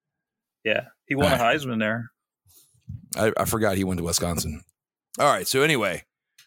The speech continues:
Speaker 2: let's talk about it for a couple of minutes. We're not gonna spend a lot of time on it, but let's talk about it 'cause we, we are gonna talk a little bit about Tiger. Tiger's got some news in the wood, in the world. Tiger's got some news in the woods. Um,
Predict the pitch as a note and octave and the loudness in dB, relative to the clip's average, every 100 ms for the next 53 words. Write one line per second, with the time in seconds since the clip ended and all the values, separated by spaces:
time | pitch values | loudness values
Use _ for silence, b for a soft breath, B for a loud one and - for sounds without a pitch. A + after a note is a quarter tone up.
0 | _ _ _ _ _ _ _ _ _ _ | _ _ _ _ _ _ _ _ _ _
1 | _ _ _ - D#3+ A3+ G3+ C#3+ A#2 F#2 | _ _ _ -6 0 2 2 2 2 2
2 | G#2 F#2 F#2+ F#2 F2+ D#2+ G#2 C3+ D3+ C3 | 0 0 0 0 -2 -2 0 0 2 2
3 | C#3+ A#2+ G#2 F#2+ F#2 F#2 D#2+ F2+ F2 - | 0 0 2 0 0 0 0 0 -2 -6
4 | _ _ - G2+ G2 B2+ D#3+ F3 G#2+ F#2 | _ _ -4 0 0 2 2 0 0 0
5 | D#2 B2 C#3 B2 D3+ E3 D#3 A#2 C3+ A#2+ | 0 0 0 0 2 4 2 0 0 2
6 | B2 A#2 A2 - A2+ F#2+ D#2+ - A2 A#2 | 2 2 0 2 0 0 -2 -2 0 2
7 | A2 A2 A2 G#2+ G#2 G2+ F#2+ F#2+ F2 - | 0 0 0 0 2 0 0 0 -2 -2
8 | G#2 G2+ G2 G2 F#2+ F#2 F2+ - _ _ | -2 0 0 0 0 -4 -10 -16 _ _
9 | _ _ - A#2 A2+ A#2 G#2+ G#2 A2 G#2 | _ _ -2 2 2 2 2 2 0 2
10 | A#2 A2 G#2 G2+ G2+ G2+ F2+ - - - | 2 2 0 0 2 2 2 0 0 -4
11 | _ _ _ _ _ _ _ - F#2+ F#2 | _ _ _ _ _ _ _ -4 0 0
12 | F2+ F2 | -2 -4